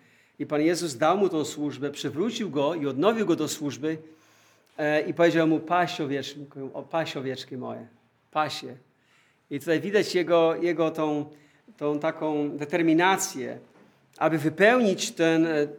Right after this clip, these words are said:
to posłannictwo, tą służbę, jaką Chrystus mu zlecił. I on już wie, że nadchodzi, e, bliskie jest jego odejście z tego świata i zachęca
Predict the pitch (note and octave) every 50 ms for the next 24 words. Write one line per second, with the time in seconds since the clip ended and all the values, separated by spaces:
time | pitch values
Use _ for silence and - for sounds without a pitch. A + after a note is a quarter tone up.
0 | - - - - _ - F3+ G3 G3 G3 F3 - - F3 E3 E3 F3 F3+ E3+ -
1 | - - C3+ C3+ - E3+ D#3+ - - G3 G3+ F3 C#3+ D3+ D#3+ D3+ D3 D3 C#3 A2
2 | - E3 D#3+ D#3+ - - D3 B2+ - - - - _ _ _ _ _ _ _ _
3 | - C#3+ D3+ D#3 D3 D3 D3 C#3+ C#3 C3+ - - C3+ B2 B2 C#3 D3+ D#3+ E3 D#3
4 | C3 D3 F3+ G3 G3 F#3+ F#3+ F3 E3+ - - F#3 F#3+ D#3 E3+ F#3+ F#3+ F3+ - -
5 | - _ _ _ _ _ _ _ - C#3 C#3 C#3 C#3 C#3 C#3 C3+ B2+ F3 G#3 G#3
6 | - F#3+ E3+ D#3 - - E3 D#3 C#3+ D#3 D#3 D3 - F3 G#3 G#3+ G#3+ - G3+ -
7 | - - F3+ E3 E3+ - - - E3 D#3 D3+ D3+ - D3 D3 C#3+ - - _ _
8 | _ _ _ _ _ _ _ - D3+ C3+ B2 D3 C#3+ C3+ C#3 E3+ F3+ F3+ E3 -
9 | D3 C#3 C3+ C3+ C3+ C3+